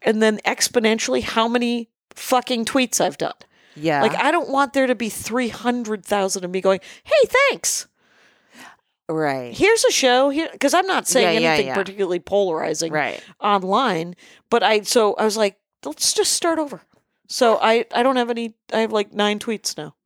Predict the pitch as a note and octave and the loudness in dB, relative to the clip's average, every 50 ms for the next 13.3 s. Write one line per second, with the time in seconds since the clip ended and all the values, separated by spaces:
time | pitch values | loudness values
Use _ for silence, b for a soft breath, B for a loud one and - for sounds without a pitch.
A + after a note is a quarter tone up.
0 | _ - G#4 C5 C5+ G#4 G4+ A4 C5+ C5 G3+ - - - - - - C#4+ F#4 F#4 | _ 0 2 2 2 4 2 2 4 4 2 0 -2 -4 -8 -8 -4 0 2 2
1 | D#4 - - - _ _ _ _ - C4+ F4+ F#4+ C4+ B3+ C#4+ - - A#3+ _ _ | 2 0 -4 -12 _ _ _ _ -10 -6 -4 -2 0 0 0 -2 -6 -10 _ _
2 | b b b b b b b b _ - A3 F#3 G#3 A3+ A3 A3 A3 G#3+ G3+ F#3+ | b b b b b b b b _ -6 -4 -2 -2 0 0 0 0 -2 -4 -6
3 | F#3+ F#3+ G3+ G#3+ G#3+ G3 F3+ F#3+ G#3 G#3 G#3 G#3 G3+ G3 F#3+ F#3 F#3 F3+ E3 - | -8 -6 -4 -4 -4 0 2 4 4 4 4 2 0 -2 0 2 2 2 2 0
4 | - - F#3 F3+ F3 F3+ - - E3+ E3 D3+ E3 D#3+ E3 E3 - - - E3 D3+ | -4 -4 -4 -2 -2 -4 -4 -6 -8 -2 2 2 2 2 2 -2 -2 2 2 2
5 | C#3+ C#3 - - C#3+ C#3+ C3+ C3+ C3 C3 C3 C3 C#3+ - C4+ G4 - - - - | 2 2 0 -2 0 0 2 2 2 0 -2 -2 -2 0 0 0 0 -2 -10 -20
6 | - _ _ _ _ _ _ - F3+ F3+ D#3+ D3+ D3+ - _ _ - A3+ B3 A#3+ | -20 _ _ _ _ _ _ -6 -2 0 0 0 -2 -6 _ _ -2 2 2 4
7 | A3 G#3 - - C4 G#3+ B3 B3 A#3 - - G3+ A3 G#3 G3+ G3+ - - A#3 - | 4 2 2 -2 -2 0 2 2 2 2 2 2 4 4 4 4 2 0 -4 -6
8 | - A#3+ C4 A#3+ - C4 A#3+ - G#3+ G#3+ A3+ A#3 A3 E3 - - - _ _ G3+ | -4 -4 -4 -2 0 -2 -2 0 2 2 2 2 0 -4 -8 -16 -20 _ _ -4
9 | G#3 G3+ - - G3 F#3+ F#3 E3+ E3 D#3 D#3 - - - A#3+ B3+ C4+ C#4 C#4+ C#4 | -4 -4 -4 -6 -10 -10 -8 -10 -10 -12 -14 -10 -4 0 2 2 4 4 4 4
10 | C#4 C#4 C#4+ C#4+ C#4+ C#4+ C#4 C4+ C4+ C#4+ D4 D4 D4 D4 C#4+ C#4 C#4 C4 C4 E4 | 4 4 4 2 0 -2 -4 -2 0 2 4 4 4 4 4 4 4 4 2 2
11 | B3+ B3 A#3 A3+ A#3 B3 C4+ - - - E4+ D#4+ - D#4+ D#4+ - - E4 D#4+ D#4 | 2 0 0 0 -2 -6 -6 -6 -4 -4 -4 -2 -2 -2 -2 0 0 2 2 2
12 | D#4+ D4+ D4 D4+ D#4 D#4 E4 D4 B3 A#3 G3+ F3+ D#3+ D3 C3+ C3 G#3+ A3+ - B3 | 2 2 2 2 2 0 0 0 0 0 0 0 -2 -4 -8 -10 -12 -10 -8 -8
13 | C#4+ C#4+ C#4+ C4+ B3 | -8 -8 -8 -10 -10